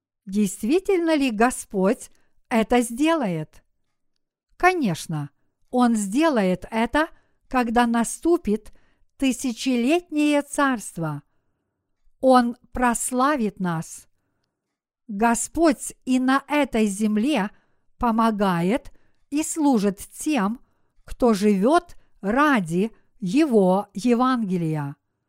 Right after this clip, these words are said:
Вот чему учит сегодняшний отрывок из Писания. Мои единоверцы – Неужели вы думаете,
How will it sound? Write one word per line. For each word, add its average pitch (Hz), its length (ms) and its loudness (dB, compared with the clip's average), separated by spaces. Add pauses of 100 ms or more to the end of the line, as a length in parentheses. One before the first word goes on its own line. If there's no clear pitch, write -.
(800)
Вот 285 600 2
чему 240 500 2
учит 240 580 0 (300)
сегодняшний 240 1080 0
отрывок 302 720 0 (400)
из 262 320 -2 (160)
Писания. 180 920 -4 (1500)
Мои 226 640 4
единоверцы – 247 1120 -2 (600)
Неужели 269 680 4
вы 220 200 2
думаете, 202 760 0